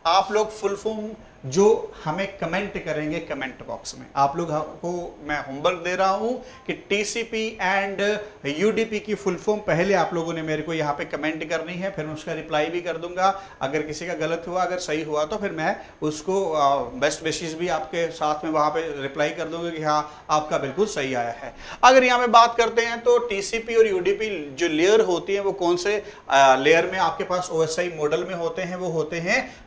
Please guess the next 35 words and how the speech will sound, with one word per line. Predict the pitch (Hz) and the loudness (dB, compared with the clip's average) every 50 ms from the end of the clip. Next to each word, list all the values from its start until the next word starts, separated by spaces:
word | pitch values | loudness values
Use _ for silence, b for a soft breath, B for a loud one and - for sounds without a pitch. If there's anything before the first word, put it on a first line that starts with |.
| B - | B -2
ट्रांसपोर्ट | - 156 151 151 156 156 156 - 170 175 175 170 143 | 0 2 2 2 0 -2 -4 -8 -8 -10 -8 -8 -10
लेयर | 131 127 131 120 113 110 - | -10 -8 -8 -10 -10 -12 -18
में। | - 117 110 - - | -20 -20 -20 -16 -10
वो | 131 143 | -10 -8
किसके | 143 - 147 139 - 180 | -8 -8 -12 -10 -6 -6
अंदर | 165 170 185 190 | -6 -4 -4 -4
होते | 175 170 170 165 170 196 | -4 -4 -8 -6 -6 -6
हैं? | 185 202 220 | -6 -6 -4
ट्रांसपोर्ट | - - 160 156 156 156 - - 202 208 202 175 | -2 -2 -2 -2 -2 -6 0 0 0 0 2 0
लेयर | 156 156 156 147 151 - | 0 2 2 2 0 -2
के | 147 | -6
ऊपर। | 131 123 - - 143 143 - B B B B - | -6 -6 -2 -2 -2 -2 -4 B B B B 4
और | 170 175 175 | 4 6 6
ओएसआई | 180 175 180 180 - 214 214 220 | 6 4 4 2 2 0 0 0
मॉडल | 208 208 202 202 208 190 | 0 -2 -2 -2 -4 -6
की | 196 214 | -4 -4
मैं | 208 196 | 0 2
बात | 190 190 190 185 | 2 2 2 2
करता | 196 185 185 - 208 | -2 -4 -2 -2 -6
हूं | 202 | -4
तो | 208 208 | -4 -6
सेवन | - - - 185 180 180 202 196 190 | -8 -2 0 0 0 0 -2 -2 -2
लेयर | 185 196 190 185 175 | -2 0 2 4 4
आती | 170 165 170 - 202 | 4 2 2 0 -4
हैं, | 180 151 151 - - - - - - _ - - - - - - _ - _ _ - - - - - - - - _ - - - - - - B B B B B B B B - | -8 -8 -10 -12 -14 -20 -20 -20 -20 _ -20 -20 -20 -20 -20 -20 _ -20 _ _ -20 -20 -20 -20 -20 -20 -20 -20 _ -20 -20 -20 -20 -20 -20 B B B B B B B B -10
ठीक | 165 165 165 | -10 -6 -2
है, | 202 196 - - - | -2 -2 -2 -4 -6
एक | 160 160 160 - - | -8 -8 -8 -10 -10
मैंने | 170 165 170 170 165 - | -6 -6 -6 -6 -4 -4
तरीका | 160 160 160 165 - 202 196 | -4 -4 -4 0 2 2 2
बताया | 196 202 202 - 185 185 180 180 180 | 2 0 2 2 2 4 4 2 2
था, | 180 180 180 185 185 185 - - - | 2 2 2 2 0 -2 -6 -12 -8
पी | - 175 180 185 196 202 202 208 208 180 185 - - - - - - 135 123 131 | -8 -6 -6 -6 -6 -6 -6 -6 -8 -10 -14 -18 -20 -20 -20 -20 -18 -18 -8 -6
डी | 147 151 165 180 185 185 190 202 196 190 - - - - - - _ _ 160 | -4 -4 -4 -4 -6 -6 -8 -10 -12 -12 -18 -20 -20 -20 -20 -20 _ _ -2
एन | 160 170 175 185 185 196 196 208 | -2 0 -2 -4 -6 -8 -12 -14